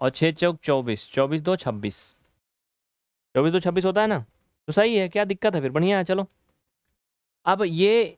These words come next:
सत्ताईस और छब्बीस सात सौ छानबे आ रहा है, इसका मतलब ये सही बैठ गया। अब इनको चाहे जोड़ो, घटाओ, नीचे करो या ना करो, हमारा आंसर आ गया, क्योंकि ये छः बार गया, यानी इसका जो वर्गमूल आया वो आ गया साथी मेरे टू पॉइंट टू थ्री सिक्स।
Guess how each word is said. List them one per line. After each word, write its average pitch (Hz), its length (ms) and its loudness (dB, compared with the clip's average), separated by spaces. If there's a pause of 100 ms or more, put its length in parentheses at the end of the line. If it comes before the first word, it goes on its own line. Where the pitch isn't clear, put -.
सत्ताईस 180 680 0
और 165 360 0
छब्बीस 175 440 -2
सात 185 180 2
सौ 202 140 -6
छानबे 175 360 0
आ 101 140 0
रहा 98 120 -6
है, 92 200 -14 (1700)
इसका 165 220 2
मतलब 214 220 0
ये 226 80 4
सही 208 240 2
बैठ 196 260 2
गया। 107 260 -2
अब 139 160 0
इनको 196 200 2
चाहे 202 200 2
जोड़ो, 196 260 2
घटाओ, 190 240 0
नीचे 190 240 0
करो 190 200 0
या 185 80 2
ना 180 100 0
करो, 196 180 -2
हमारा 185 260 0
आंसर 165 280 -2
आ 123 120 0
गया, 180 200 -2
क्योंकि - 640 -6
ये 175 60 4
छः 160 180 0
बार 104 180 0
गया, 95 240 -8 (280)
यानी 180 220 2
इसका 208 200 0
जो 202 120 2
वर्गमूल 196 440 0
आया 160 180 2
वो 185 120 0
आ 170 100 2
गया 175 160 -2
साथी 170 240 -2
मेरे 180 200 0
टू 185 200 0
पॉइंट 175 340 0
टू 175 120 0
थ्री 151 220 -2
सिक्स। - 360 -12